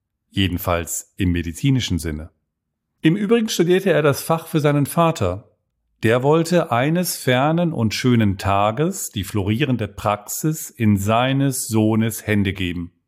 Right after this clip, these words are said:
Doch Rolfs Leistungen waren dürftig. Das fiel den Dozenten auf, und eines Tages schickte der ärztliche Direktor nach dem Studiosus Rolf Menzel. Der wartete nun auf dem Flur darauf, von Professor Brauer gerufen zu werden.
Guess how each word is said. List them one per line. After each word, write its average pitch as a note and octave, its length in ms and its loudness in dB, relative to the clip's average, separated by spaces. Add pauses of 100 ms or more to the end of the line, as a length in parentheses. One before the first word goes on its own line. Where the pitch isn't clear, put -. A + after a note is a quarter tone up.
(540)
Doch A2+ 200 -2
Rolfs G#2+ 380 0
Leistungen C#3+ 1040 -2 (100)
waren A2+ 560 0
dürftig. B2+ 560 -4 (960)
Das G#2 160 -2
fiel A#2 180 2
den G2+ 140 2
Dozenten G#2+ 500 -2
auf, F2 320 -6
und G2+ 140 -2
eines C3 320 2
Tages C3+ 560 0
schickte - 360 -4
der B2+ 140 0
ärztliche A2+ 460 -2
Direktor C#3+ 760 0
nach A2+ 380 0
dem C3 280 2
Studiosus A#2 1080 0
Rolf A2+ 440 0
Menzel. F2+ 580 -4 (1000)
Der G2 180 2
wartete A#2 420 0
nun G2+ 320 -2
auf F#2+ 160 -6
dem E2+ 180 -4
Flur A#2+ 400 2
darauf, A2 600 0
von F#2+ 240 -2
Professor F#2+ 380 -4
Brauer G#2+ 680 0
gerufen A#2 380 0
zu F#2+ 160 -6
werden. F#2 340 -8